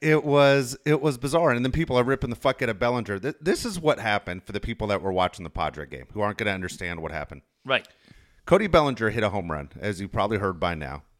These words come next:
Speaker 1: And he was called out because him and Justin Turner crossed each other.
Speaker 2: 'Cause Turner thought it was out, right?
Speaker 1: That, well, he, exactly. Because when the guy went to catch the ball, Tapia went to catch the ball, or was over the fence,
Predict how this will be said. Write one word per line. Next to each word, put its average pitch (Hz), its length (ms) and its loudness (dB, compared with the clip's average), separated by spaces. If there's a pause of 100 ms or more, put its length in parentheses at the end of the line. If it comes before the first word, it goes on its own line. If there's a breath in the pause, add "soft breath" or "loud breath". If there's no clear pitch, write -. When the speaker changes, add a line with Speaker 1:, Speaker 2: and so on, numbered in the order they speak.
(160)
Speaker 1:
And 107 260 -2
he 113 160 -4
was 117 240 -4
called 107 460 0
out 101 360 0
because 95 720 -4
him 113 240 -4
and 104 120 -4
Justin 98 300 -4
Turner 90 280 -6 (200)
crossed - 380 -2
each 80 140 -10
other. 69 240 -10 (120)
Speaker 2:
'Cause 175 220 -2
Turner 196 280 0
thought 160 240 0
it 139 100 -4
was 135 200 0
out, 139 360 2
right? 123 260 4
Speaker 1:
That, 123 220 2
well, 113 340 0
he, 113 300 -10
exactly. 117 500 0
Because 117 320 -2
when 113 160 -4
the 107 60 -2
guy 131 400 2
went 123 260 -4
to 107 60 -16
catch 107 260 -2
the - 60 -10
ball, 92 180 -2
Tapia 110 400 -2
went 92 140 -8
to - 80 -20
catch 98 340 -4
the - 60 -14
ball, 82 400 -4
or 85 100 -8
was 92 160 -6
over 117 160 0
the 104 80 -4
fence, - 460 -10